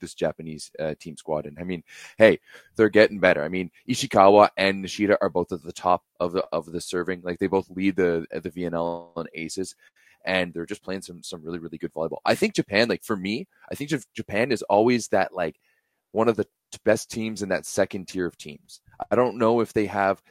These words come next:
they don't have the star power and they don't have the, the, the pieces to be able to make that jump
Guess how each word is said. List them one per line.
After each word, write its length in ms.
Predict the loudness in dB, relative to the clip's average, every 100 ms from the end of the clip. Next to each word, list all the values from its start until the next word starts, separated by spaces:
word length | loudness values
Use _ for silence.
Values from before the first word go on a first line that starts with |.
| -2
they 60 |
don't 140 | -2 0
have 140 | -2
the 80 | -2
star 320 | -6 -2 -2
power 300 | 2 2 2
and 100 | 0
they 40 |
don't 120 | -4 -4
have 120 | -6
the, 80 | -8
the, 440 | -14 -6 -4 -2 -4
the 80 | -8
pieces 400 | -12 -10 -10 -10
to 140 | -4
be 60 | -4
able 120 | -4
to 100 | -8
make 180 | -8 -6
that 180 | -8 -8
jump 300 | -10 -10